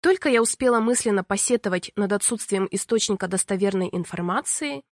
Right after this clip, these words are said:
как в дверях столовой нарисовалась соседка. Медленным взглядом она обвела помещение и, найдя глазами нашу компанию, кивнула своим мыслям, а потом направилась к столу раздачи. Больше ждать я не могла,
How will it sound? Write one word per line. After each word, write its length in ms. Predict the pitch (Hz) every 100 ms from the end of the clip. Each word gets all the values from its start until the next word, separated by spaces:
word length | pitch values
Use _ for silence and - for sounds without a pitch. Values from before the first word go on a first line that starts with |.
| _ _
как 240 | 254 277
в 60 | 214
дверях 380 | 202 220 226 214
столовой 680 | - 170 180 262 339 330 339
нарисовалась 640 | 202 180 - 175 190 208
соседка. 640 | - 214 - 170 - 175 - _ _ _ _ -
Медленным 520 | 339 359 262 214 196
взглядом 720 | 175 175 175 254 269 254 262 _ -
она 300 | 269 359 349
обвела 380 | 208 240 247 233
помещение 960 | 233 294 - - 277 214 175 165 - _ _ _ _ _
и, 100 | 214
найдя 360 | 233 233 220 202
глазами 460 | 190 185 190 180
нашу 260 | 180 180 180
компанию, 680 | 170 175 - 294 320 302 277 _ _
кивнула 480 | 302 285 330 392 339
своим 400 | - 214 294 339
мыслям, 640 | 233 185 - 175 170 175 _ _ _
а 80 | 202
потом 440 | 196 180 - 370 381
направилась 600 | - 190 202 226 214 -
к 60 |
столу 280 | - 180 196
раздачи. 680 | 214 202 185 165 - 175 190 _ _ _ _ -
Больше 520 | 175 180 294 - 320
ждать 360 | 254 180 190 202
я 160 | 196
не 100 | 196
могла, 500 | 208 202 175 160 165